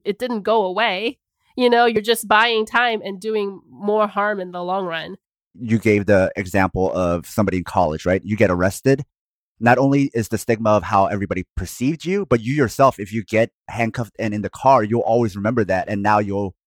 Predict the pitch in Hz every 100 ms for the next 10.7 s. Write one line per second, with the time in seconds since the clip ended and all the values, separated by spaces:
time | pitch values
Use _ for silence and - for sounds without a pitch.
0 | _ _ _ 127 123 147 131 113 120 113
1 | 113 - 120 107 92 - 117 139 104 98
2 | 95 _ _ _ _ _ 120 113 110 101
3 | _ 117 120 110 - 170 160 98 101 117
4 | 113 110 98 101 143 139 135 _ _ _
5 | _ - 131 135 139 139 123 123 131 127
6 | 123 120 120 120 156 117 - 92 104 113
7 | 101 104 - 101 98 107 98 113 104 107
8 | 107 107 - 139 131 113 - 131 - -
9 | - 247 160 113 - 98 107 104 104 90
10 | 104 104 92 104 135 135 107